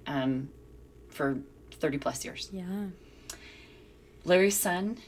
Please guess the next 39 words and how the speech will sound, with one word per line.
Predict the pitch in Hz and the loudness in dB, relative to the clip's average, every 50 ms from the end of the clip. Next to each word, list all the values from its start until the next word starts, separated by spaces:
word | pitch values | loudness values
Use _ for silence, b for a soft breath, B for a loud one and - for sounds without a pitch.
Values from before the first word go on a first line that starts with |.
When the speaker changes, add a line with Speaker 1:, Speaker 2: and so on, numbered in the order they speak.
| - - - | -18 -8 -4
Speaker 1:
is | 185 180 175 170 170 170 - - - - - - - - - | 0 0 2 2 2 0 0 -2 -2 -2 -4 -8 -16 -18 -16
a | - | -10
pilot, | - - 170 165 175 208 254 - - - - - - - - - - - - - - - - - - - - | -2 2 4 6 6 4 2 0 -4 -14 -20 -20 -20 -20 -20 -20 -20 -20 -20 -20 -20 -20 -20 -20 -20 -20 -18
his | - - 165 - | -12 -10 -8 2
daughter, | - 170 151 160 170 196 214 220 - - - - - | 6 6 8 8 8 4 2 0 -4 -10 -18 -14 -12
a | - | -12
flight | 196 - - 160 147 139 | -2 2 4 4 4 4
attendant, | 139 139 - 139 131 147 170 - - - - - - - - - - - - - - - - - - - B B B B B B B B - - | 2 0 0 0 2 2 0 -2 -4 -8 -16 -20 -20 -20 -20 -20 -20 -20 -20 -20 -20 -20 -20 -20 -20 -20 B B B B B B B B -2 2
and | 170 170 | 4 6
another | 170 170 165 160 165 | 6 8 8 8 6
one | 156 156 151 | 6 4 2
of | 147 | 0
his | 147 147 - | -2 -2 0
daughters | - 135 127 131 135 135 - 139 | 0 0 0 0 -2 -2 -4 -6
is | 131 - | -6 -6
a | - | -6
teacher. | - - - - - - - - - - - - - - - - - - - - - B B B B B B B B B - | -6 -6 -6 -4 -6 -6 -8 -12 -16 -20 -20 -20 -20 -20 -20 -20 -20 -20 -20 -20 -20 B B B B B B B B B 2
And | 170 170 165 160 | 4 4 4 6
so | - 175 160 160 | 6 6 6 6
he's | 156 180 170 - | 4 2 0 0
telling | - - 170 156 151 | 4 4 4 6 6
me | 151 143 147 165 160 | 6 4 4 2 2
about | - 143 160 147 | 4 6 6 6
his | 147 147 - | 6 4 0
three | - 160 156 | -2 -2 -2
children, | 151 - 135 131 135 131 135 143 131 - - - - - - - - - - - - - - - - | -2 -2 0 0 0 -2 -2 -2 -4 -6 -10 -12 -12 -12 -12 -14 -16 -20 -20 -18 -18 -18 -14 -6 0
telling | - 170 165 165 160 | 4 8 8 8 8
me | 160 156 | 8 8
how | 151 147 | 6 6
he | 147 147 139 | 6 4 4
met | - - 143 139 | 2 2 2 2
his | 139 139 - | 2 2 2
wife, | - 131 131 127 - - - B B B B B B B - | 2 2 2 0 -4 -10 -14 B B B B B B B -2
telling | - 175 165 160 151 | 2 4 6 6 4
me | 147 143 | 4 2
a | 139 | 2
little | 139 143 143 | 2 2 2
bit | 139 139 135 | 2 2 2
about, | 135 135 127 127 127 127 - | 4 4 4 2 2 0 -2